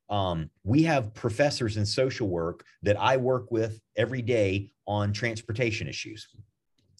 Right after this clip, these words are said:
Now, they don't do the engineering side of it, but you know what? I don't do the social side of it. And a very important part of transportation is supporting social activities. For instance, how do people in rural areas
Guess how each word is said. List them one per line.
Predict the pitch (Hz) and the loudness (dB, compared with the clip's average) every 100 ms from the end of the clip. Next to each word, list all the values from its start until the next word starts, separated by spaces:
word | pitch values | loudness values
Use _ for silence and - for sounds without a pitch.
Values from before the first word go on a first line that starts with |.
| - | 0
Now, | 98 85 - - | 2 2 0 0
they | 110 117 | 6 8
don't | 135 | 8
do | 123 | 8
the | 117 104 | 8 8
engineering | 98 98 147 180 | 6 6 6 6
side | - 101 85 | 4 4 4
of | 76 76 | 4 4
it, | 107 - _ _ | 0 -2 _ _
but | 110 107 | 2 2
you | 117 | 2
know | 120 | 2
what? | 127 147 - | 4 4 2
I | 120 | 2
don't | 156 143 | 2 0
do | 117 | 0
the | 110 | 0
social | 107 170 180 - | 2 0 0 -4
side | - 78 76 | -4 -4 -2
of | 69 71 | -2 -4
it. | 76 _ | -8 _
And | 107 | 2
a | 107 | 4
very | 113 143 | 6 4
important | 131 104 135 110 107 | 2 0 -2 -2 0
part | 117 | 0
of | 110 | 0
transportation | 107 107 107 101 156 185 - 101 104 101 | -2 -4 -2 -2 0 -2 -2 -4 -4 -2
is | 98 95 98 - - | 0 0 -2 -6 -14
supporting | - - 104 135 120 113 | -8 -6 -2 0 0 -2
social | 104 117 104 110 | 0 0 0 0
activities. | 104 - 156 92 - - - _ _ | -2 0 -2 -2 -8 -16 -20 _ _
For | - 139 | -4 -2
instance, | 131 120 107 117 117 - _ | 0 -2 -2 -2 -4 -6 _
how | - 135 139 | 0 4 4
do | |
people | 135 - 139 127 123 | 2 0 0 2 0
in | 110 107 98 | 0 0 2
rural | 110 135 127 95 | 2 2 0 -2
areas | 110 101 104 98 104 104 | -2 -2 -2 -2 -2 -6